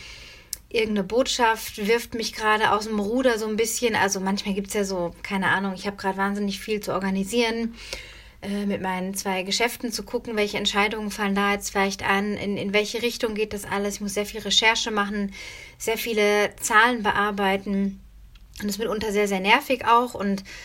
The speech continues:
da bin ich auch manchmal schnell am Limit. Aber mir gelingt es einfach gerade mehr am Ball zu bleiben, dass ich teilweise Stunden am Schreibtisch hocke zu Hause, am Computer und gar nicht merke, dass die Zeit rumgeht oder,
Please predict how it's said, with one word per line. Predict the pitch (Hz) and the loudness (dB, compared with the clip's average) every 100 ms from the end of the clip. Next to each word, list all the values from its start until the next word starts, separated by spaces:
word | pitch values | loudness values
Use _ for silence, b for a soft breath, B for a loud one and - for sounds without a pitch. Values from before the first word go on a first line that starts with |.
| B B | B B
da | 196 | -4
bin | 208 | 0
ich | 202 | 4
auch | 214 | 4
manchmal | 220 208 220 196 | 4 -4 -2 -2
schnell | - 214 196 | 0 2 4
am | 196 | 4
Limit. | 254 349 262 | 4 4 2
Aber | 220 | 0
mir | 233 226 | -2 -2
gelingt | 214 214 294 - | -2 0 0 0
es | |
einfach | - 240 247 240 | 0 0 -4 -8
gerade | - 214 226 220 | -2 2 2 2
mehr | 214 233 | 2 2
am | 214 196 | 2 2
Ball | 196 226 | 2 2
zu | - 196 | -2 -2
bleiben, | 180 170 175 180 | 0 0 -2 -4
dass | 180 | -4
ich | 196 | -4
teilweise | - 208 202 196 196 | -2 -2 0 0 0
Stunden | - 262 277 262 247 247 B B B B B | 0 0 2 2 2 0 B B B B B
am | 214 | -2
Schreibtisch | 208 214 240 - 285 285 | 0 4 4 2 -2 0
hocke | 277 269 | 0 0
zu | - 233 | -2 -2
Hause, | 226 240 240 247 | 2 2 2 2
am | 202 | 2
Computer | 220 220 233 254 220 | 0 -6 -4 -2 0
und | 202 | 2
gar | 202 | 0
nicht | 202 | 0
merke, | 202 202 233 220 | 0 0 0 -2
dass | 202 202 | -4 -4
die | 202 | -6
Zeit | - 214 262 - | -4 -2 -2 -2
rumgeht | 190 175 180 175 | -4 -2 -2 -2
oder, | 185 180 180 | -2 0 0